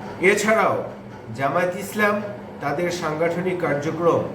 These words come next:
এবং সারা দেশে, অর্থাৎ জামায়াত ইসলামের আজকের সমাবেশটি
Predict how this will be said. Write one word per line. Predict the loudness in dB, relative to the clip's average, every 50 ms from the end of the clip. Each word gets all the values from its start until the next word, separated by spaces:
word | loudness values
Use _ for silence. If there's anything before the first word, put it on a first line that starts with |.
| -10 -12 -12 -14 -14 -14 -14 -14 -14 -14 -14 -14 -16 -16 -10 -8
এবং | -2 0 0 0 0
সারা | -4 -2 0 2 2 4 4
দেশে, | 2 2 0 0 -2 -4 -2
অর্থাৎ | -2 -2 -4 -2 -2 -2 -2 0
জামায়াত | 0 0 0 0 -2 -4
ইসলামের | -8 -8 -8 -8 -6 -4 -2
আজকের | 0 0 0 -2 -2 -2 -2 -2 -2 -4 -6 -4
সমাবেশটি | -2 0 2 2 2 2 0 -2 -4 -2 -2 -2 -2